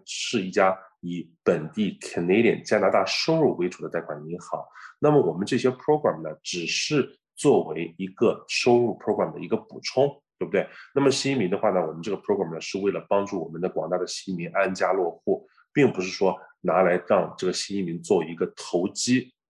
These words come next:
或者去买投资房的一个手段啊，我们是帮大家安家落户的，不是帮大家炒房的，大家要明白这一点。那么高净值的道理也是一样的啊，高净值的话呢，我们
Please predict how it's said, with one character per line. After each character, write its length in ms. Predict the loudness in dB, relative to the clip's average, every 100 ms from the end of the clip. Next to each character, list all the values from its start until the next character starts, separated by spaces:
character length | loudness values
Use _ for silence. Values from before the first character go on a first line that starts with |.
| _
或 120 | 4
者 120 | 4 2
去 160 | -2
买 120 | -2 -2
投 200 | -4 -2
资 180 | -2
房 160 | -2 -2
的 60 | -4
一 20 |
个 60 |
手 420 | -6 -4 -4 -6 0
段 180 | 2 4
啊， 340 | 0 -6 -4 -4
我 60 |
们 80 | -4
是 100 | -2
帮 180 | 0 2
大 80 | 4
家 140 | 2
安 220 | 2 0
家 120 | 2 2
落 160 | 2
户 240 | 0 -2 -2
的， 140 | -4 -16 -14 -6
不 80 |
是 140 | -2 0
帮 160 | 2
大 80 | 2
家 100 | 2 0
炒 260 | -2 -6
房 240 | -8 -6 -4
的， 60 |
大 120 | -2
家 60 | 0
要 100 | 0
明 120 | 0
白 100 | 0
这 140 | 4 2
一 60 |
点。 160 | 2 -8 _ -20 -18 -2
那 60 | 2
么 120 | 4
高 200 | 4 4
净 260 | 4 0 0
值 160 | -6
的 60 | -4
道 180 | -2 -2
理 100 | -6
也 100 | -12
是 200 | -14 -10
一 120 | 0
样 220 | 2 2 -2
的 60 |
啊， 180 | -4 -2 2
高 100 | 4
净 160 | 4
值 140 | 2 0
的 80 | 2
话 140 | 4
呢， 80 | 2 0 -8 _ _
我 180 | 0 0
们 340 | 2 0 0